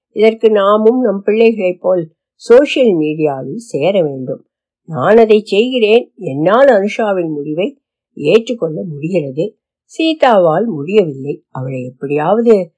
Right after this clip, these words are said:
சமாதானப்படுத்த வேண்டும். அடுத்த நாள் முதல் சீதா படங்களை பார்க்க மறுத்தாள். "எனக்கு வேணாங்க" என்றாள். சிவசுப்பிரமணியம் சுதிரை தினமும் உற்று பார்த்தார்.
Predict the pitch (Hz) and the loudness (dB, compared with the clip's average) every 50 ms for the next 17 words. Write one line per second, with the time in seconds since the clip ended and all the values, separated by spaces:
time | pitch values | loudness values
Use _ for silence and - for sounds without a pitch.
0 | _ _ _ _ _ - 139 127 127 139 170 202 220 240 226 202 170 151 - - | _ _ _ _ _ -20 -18 -14 -6 0 0 4 4 4 4 4 2 -2 -6 -8
1 | 131 - - 147 139 135 135 127 127 - - - _ _ _ _ _ _ _ _ | -12 -12 -12 -12 -12 -10 -10 -10 -12 -12 -14 -16 _ _ _ _ _ _ _ _
2 | _ _ _ - - 311 392 381 - 392 349 311 294 294 311 302 277 262 254 262 | _ _ _ 0 0 0 0 2 0 2 4 6 6 6 6 6 6 4 6 6
3 | 269 285 277 - - 277 285 269 - 240 240 247 240 247 190 196 233 240 247 240 | 6 4 2 -2 -4 -6 -4 -2 0 0 0 2 0 0 0 0 2 2 4 4
4 | 226 220 226 196 175 170 165 - 202 185 170 151 147 165 165 - - 143 139 - | 4 2 2 0 -2 -2 -2 -2 -4 -2 -2 -4 -6 -6 -8 -6 -4 -4 -4 -4
5 | 233 - _ _ _ _ _ _ _ _ _ 196 156 143 139 139 135 - 139 143 | -6 -8 _ _ _ _ _ _ _ _ _ -12 -12 -10 -12 -12 -10 -10 -10 -8
6 | 147 143 151 160 185 202 226 233 240 240 226 214 208 - _ _ _ _ _ _ | -8 -8 -8 -6 -4 -2 -2 -2 -2 -2 -4 -4 -6 -8 _ _ _ _ _ _
7 | _ _ - 202 180 180 175 160 151 147 151 170 - - _ _ - - 311 330 | _ _ -4 0 2 2 2 2 0 -2 -4 -4 -6 -8 _ _ -8 -4 -4 -2
8 | 320 311 - 294 247 254 254 240 233 226 220 220 226 240 233 - - 226 226 220 | -2 -4 -6 0 2 4 4 4 4 2 2 4 2 2 0 -4 -4 -4 -2 -2
9 | 233 226 214 208 214 202 185 170 170 180 208 240 277 311 320 254 - - - 220 | -2 0 0 -2 -2 0 0 0 0 2 0 0 0 0 -2 -4 -6 -6 -8 -6
10 | 226 208 175 175 170 _ - 165 185 226 233 | -4 -4 -6 -6 -6 _ -4 -2 -2 -2 -6